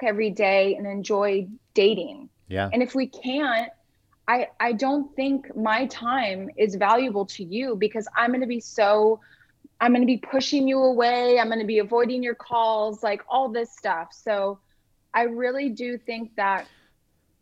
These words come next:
Speaker 1: it's, it's a dance. It's a dance. And if you can't dance well with your partner, I don't think it's worth it.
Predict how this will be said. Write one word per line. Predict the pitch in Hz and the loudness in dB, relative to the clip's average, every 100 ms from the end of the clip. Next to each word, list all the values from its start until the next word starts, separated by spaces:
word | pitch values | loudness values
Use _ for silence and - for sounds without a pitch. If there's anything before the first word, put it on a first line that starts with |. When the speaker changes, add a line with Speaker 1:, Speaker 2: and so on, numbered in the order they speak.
| _ - | _ -10
Speaker 1:
it's, | 233 - _ | -10 -10 _
it's | 233 233 | 0 2
a | 247 | 0
dance. | - 208 190 156 - - - | 2 2 2 -8 -14 -14 -10
It's | 233 | -4
a | 247 | -2
dance. | 202 202 - - - - - _ | 0 -2 -4 -12 -20 -20 -20 _
And | - 214 | -6 -6
if | 226 | -4
you | 220 | -4
can't | 196 269 269 240 | -4 -4 -2 0
dance | 226 226 226 - | 0 0 -2 2
well | 208 208 | 4 4
with | 202 | 0
your | 196 | -4
partner, | 196 202 196 196 190 180 | -4 0 0 0 0 2
I | 208 | 0
don't | 214 226 | 0 -4
think | 233 220 | -4 -4
it's | 208 - | -4 -2
worth | 196 196 151 | -2 0 -4
it. | 123 | -4